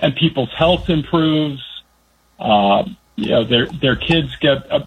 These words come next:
they get a better education, their kids get a better education. And, you know, part, you know, part of that is, you know, having the agency, the, the really solving your own problems is really empowerment.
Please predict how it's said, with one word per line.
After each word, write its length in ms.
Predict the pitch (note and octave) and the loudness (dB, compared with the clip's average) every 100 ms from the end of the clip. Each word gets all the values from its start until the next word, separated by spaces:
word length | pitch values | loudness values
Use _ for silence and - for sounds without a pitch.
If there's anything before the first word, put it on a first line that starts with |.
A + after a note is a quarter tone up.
| D#3+ | 0
they 140 | E3 | 0
get 200 | E3+ E3 | 0 -2
a 40 | D3+ | 0
better 300 | D#3 D3+ C#3+ | 0 0 -2
education, 680 | C3 C#3 C#3 C#3 - C3 A#2 | -2 -6 -4 -2 -2 0 -2
their 100 | A2 | 0
kids 320 | - D3+ - | 0 -2 0
get 200 | D3 C3+ | -2 0
a 40 | |
better 440 | C3+ B2+ B2+ B2 A#2+ | 0 -2 -2 0 0
education. 920 | A2 B2 - B2 A2+ C3 A#2 A2 G#2 _ _ _ _ - - - _ | -2 -8 -4 -2 -2 0 2 0 0 _ _ _ _ -20 -20 -20 _
And, 540 | - C#3 C3+ C3+ B2 - _ - - - | 0 2 4 2 0 -4 _ -8 -8 -6
you 100 | - | -2
know, 160 | D3 - _ _ _ _ _ - _ - | -2 -2 _ _ _ _ _ -20 _ -8
part, 260 | - B3 - | 0 0 0
you 140 | F#3 C#3+ | 0 0
know, 80 | - - | -2 -2
part 200 | A#3 A#3 | 0 2
of 80 | E3+ | 2
that 280 | C3+ C3+ D3+ | 2 2 0
is, 240 | C#3 B2 - | -2 -2 -6
you 180 | D#3+ | 0
know, 120 | C#3+ - - | 0 -2 -10
having 560 | - G3+ G#3 F#3+ D#3 | -2 0 2 0 0
the 160 | C#3+ - | 0 0
agency, 760 | D#3+ D#3+ D3 C#3 A#2+ - A#2 G#2+ | 2 0 0 -2 -2 -2 0 0
the, 200 | C#3 - | -2 -2
the 80 | D#3 | -4
really 400 | C3+ E3+ D#3+ D3+ - | 0 0 0 -2 0
solving 380 | F3 F3+ D#3+ C#3+ | 0 2 0 0
your 160 | C#3 C#3 | 0 2
own 220 | B2+ B2 | 0 -2
problems 560 | - C3+ A#2 A#2+ G#2+ - | 0 0 2 0 0 -2
is 280 | C#3 A2+ B2+ | -6 -4 0
really 420 | C#3+ C#3+ B2+ A#2 | 2 2 0 0
empowerment. 760 | A#2 G2 G#2+ G2+ F#2+ G2 G2+ | 0 2 2 2 0 -4 -6